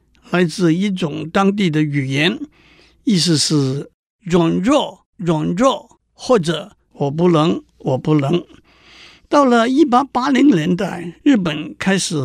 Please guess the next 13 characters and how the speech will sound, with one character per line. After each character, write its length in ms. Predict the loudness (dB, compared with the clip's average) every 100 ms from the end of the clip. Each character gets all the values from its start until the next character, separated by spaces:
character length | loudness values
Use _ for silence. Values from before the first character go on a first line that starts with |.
| -4
模 180 | -2 -2
仿 220 | -2 -6
西 240 | -2 0
方， 320 | 2 0 -2 -14 _ -20 -20 _ _
建 240 | 0 2 2
立 340 | 0 0 0
远 220 | 2 0
航 300 | 0 0 2
的 220 | 2 -2 -4
海 280 | -6 -4
军 360 | 0 2 4 2
舰 280 | 0 0 2
队。 320 | 0 0 -4